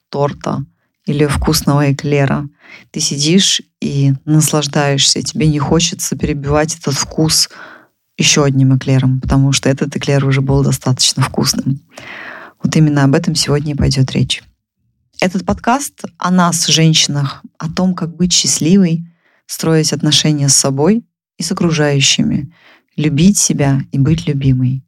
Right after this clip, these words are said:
Сегодня я расскажу о том, почему книги меняют нас и наше мировоззрение, и расскажу о трёх романах, которые повлияли на мою жизнь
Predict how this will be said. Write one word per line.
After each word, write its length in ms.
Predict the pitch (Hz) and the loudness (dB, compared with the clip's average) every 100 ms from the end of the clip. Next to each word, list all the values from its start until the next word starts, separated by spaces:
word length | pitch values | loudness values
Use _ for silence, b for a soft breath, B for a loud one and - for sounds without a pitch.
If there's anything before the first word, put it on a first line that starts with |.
| _ _ _ _ _ _ _ | _ _ _ _ _ _ _
Сегодня 420 | - - 220 254 185 | -2 2 4 4 4
я 40 | |
расскажу 360 | 156 - 160 165 | 2 0 2 2
о 80 | |
том, 240 | 160 196 202 | 2 0 0
почему 760 | - - 165 165 170 165 165 | 0 0 2 2 2 2 0
книги 380 | 165 180 175 165 | 0 2 4 4
меняют 560 | 170 170 180 175 147 165 | 0 2 4 4 0 -4
нас 300 | 143 143 - | -2 -2 0
и 40 | |
наше 300 | 147 147 - | 0 0 0
мировоззрение, 880 | 147 143 143 143 156 156 143 135 139 - _ _ | 0 0 0 2 2 2 2 2 0 -8 _ _
и 100 | 147 | 0
расскажу 380 | 147 - 147 147 | 0 0 0 0
о 60 | |
трёх 260 | 143 151 139 | 0 -2 -2
романах, 460 | 147 143 165 196 170 | -2 2 4 2 2
которые 320 | 147 143 143 | -2 0 0
повлияли 500 | 143 143 143 156 175 | 0 2 2 2 2
на 120 | 170 | 2
мою 300 | 170 170 156 | 0 2 2
жизнь 420 | 139 139 135 131 | 2 0 2 -2